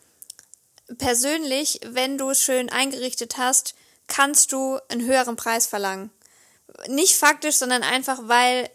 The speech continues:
die Bilder sich besser verkaufen, weil sich, ne, das Optische auch besser verkauft und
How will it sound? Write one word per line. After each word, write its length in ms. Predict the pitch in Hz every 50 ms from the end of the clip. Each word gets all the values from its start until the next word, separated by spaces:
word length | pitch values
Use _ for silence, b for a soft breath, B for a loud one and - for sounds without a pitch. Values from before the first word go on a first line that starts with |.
| _ _ -
die 220 | 226 233 247 240
Bilder 340 | 220 254 277 294 294 285 277
sich 160 | 285 269 -
besser 240 | - 262 254 262 247
verkaufen, 800 | 240 233 233 - 262 247 240 240 247 254 - 262 254 254 254 - -
weil 380 | 226 226 233 233 233 233 214 214
sich, 300 | - 240 233 - - - -
ne, 340 | - - - 135 180 233 240
das 220 | 220 240 240 - -
Optische 460 | - 247 - - 262 - 254 - 233
auch 80 | 247
besser 240 | - 247 247 254 247
verkauft 380 | 240 233 - 262 240 240 240 -
und 200 | 226 233 233